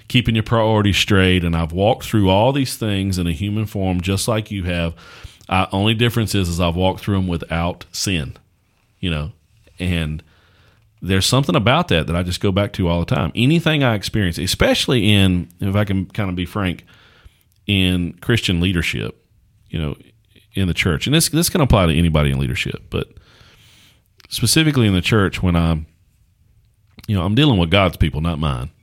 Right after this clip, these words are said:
right? I don't have no people. Uh, God's got people. And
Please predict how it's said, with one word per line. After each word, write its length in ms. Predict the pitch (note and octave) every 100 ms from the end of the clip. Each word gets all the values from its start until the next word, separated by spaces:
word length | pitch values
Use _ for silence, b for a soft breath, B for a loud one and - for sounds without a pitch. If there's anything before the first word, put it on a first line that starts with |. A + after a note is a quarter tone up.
| _ -
right? 280 | D2 D2+ - _
I 80 | F2
don't 80 | E2+
have 160 | F2+
no 80 | D#2
people. 420 | C#2+ C#2+ A#1+ D2+ _ _ _ _ _ _
Uh, 140 | F2 -
God's 300 | - E2 D#2
got 160 | - -
people. 340 | - G1+ - _ b b b b b b _
And 460 | E2+ E2+ E2 D#2+